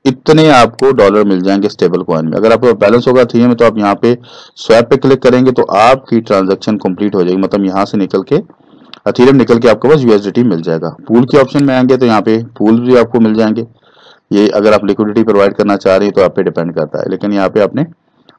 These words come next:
version three पे जाना है। ओके, और एनएफ़टीज़ है, tokens हैं, token में जाएंगे तो यहाँ पे आपको token भी शो हो जाएंगे,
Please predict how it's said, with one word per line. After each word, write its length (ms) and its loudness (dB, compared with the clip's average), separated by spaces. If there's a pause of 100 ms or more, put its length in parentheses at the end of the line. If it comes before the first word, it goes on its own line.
version 260 -2
three 200 -4
पे 140 -4
जाना 260 -4
है। 60 -14 (100)
ओके, 240 -2 (540)
और 100 2
एनएफ़टीज़ 540 2
है, 140 4
tokens 520 -2
हैं, 160 0
token 260 0
में 160 2
जाएंगे 260 0
तो 80 -2
यहाँ 100 0
पे 80 -2
आपको 200 -4
token 380 -2
भी 80 -8
शो 140 -2
हो 160 2
जाएंगे, 300 -2